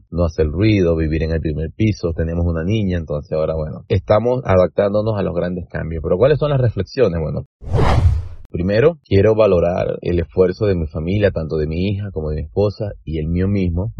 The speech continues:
de afrontar los cambios. Los afrontamos con mucha fe, con mucha decisión, llenos de emoción,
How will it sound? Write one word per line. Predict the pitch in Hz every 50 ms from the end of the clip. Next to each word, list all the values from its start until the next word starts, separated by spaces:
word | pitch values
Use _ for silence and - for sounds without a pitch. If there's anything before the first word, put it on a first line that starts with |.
| - - -
de | - 90 87 110 110 110
afrontar | 98 - - 107 98 90 101 104 110
los | 117 104
cambios. | - - 85 80 76 67 - - _
Los | - 95 107 104 104 95 - - - -
afrontamos | - 98 90 - 104 104 98 101 113 135 131 -
con | 117 104
mucha | 110 110 - - 95
fe, | - - 131 135 135
con | 123 - 101
mucha | 98 98 92 - 101
decisión, | 101 98 - 90 85 - - 120 131 131 131 131 131 123 120 117 - 87
llenos | 87 98 101 104 107 98
de |
emoción, | 98 92 85 82 - - 120 131 127 127 127